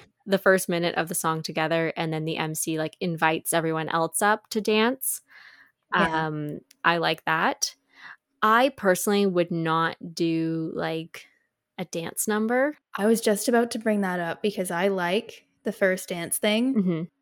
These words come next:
Speaker 2: unless they're, like, fully choreographed.
Speaker 1: Oh, if they are
Speaker 2: I find
Speaker 1: professional
Speaker 2: it
Speaker 1: dancers,
Speaker 2: so
Speaker 1: you
Speaker 2: cringy,
Speaker 1: bet I wanna
Speaker 2: and
Speaker 1: see a choreographed dance.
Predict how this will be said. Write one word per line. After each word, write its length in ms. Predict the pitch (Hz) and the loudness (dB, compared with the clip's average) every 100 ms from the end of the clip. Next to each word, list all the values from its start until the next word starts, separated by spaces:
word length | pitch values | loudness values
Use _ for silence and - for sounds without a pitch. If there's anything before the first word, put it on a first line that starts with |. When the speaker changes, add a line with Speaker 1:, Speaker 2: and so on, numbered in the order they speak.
| _ | _
Speaker 2:
unless 400 | 214 196 190 190 | -2 0 0 0
they're, 200 | - 208 | 0 2
like, 340 | 196 190 175 - _ | 2 0 -2 -8 _
fully 340 | - - 220 | -10 -4 -4
choreographed. 760 | 202 - 208 214 214 - - 226 | -4 -4 -4 -4 -4 -4 -4 0
Speaker 1:
Oh, 220 | 175 151 - _ _ - | -2 -2 -8 _ _ -6
if 180 | 190 - | -2 4
they 140 | 190 | 6
are 80 | 240 | 8
Speaker 2:
I 20 | |
find 80 | 277 | 6
Speaker 1:
professional 460 | 285 - 208 208 190 | 6 6 6 6 6
Speaker 2:
it 60 | |
Speaker 1:
dancers, 360 | 175 165 220 220 | 4 6 8 8
Speaker 2:
so 140 | 196 | 8
Speaker 1:
you 60 | 196 | 6
Speaker 2:
cringy, 580 | 196 196 190 196 214 220 | 2 -2 0 0 2 4
Speaker 1:
bet 180 | 190 190 | 6 8
I 100 | 196 | 8
wanna 220 | 185 196 | 6 6
Speaker 2:
and 80 | 214 | 4
Speaker 1:
see 200 | 185 170 | 4 2
a 60 | |
choreographed 840 | 165 180 165 160 151 165 147 147 | 2 0 0 0 -2 0 -2 -2
dance. 520 | - 147 - - - | -2 -2 -4 -6 -6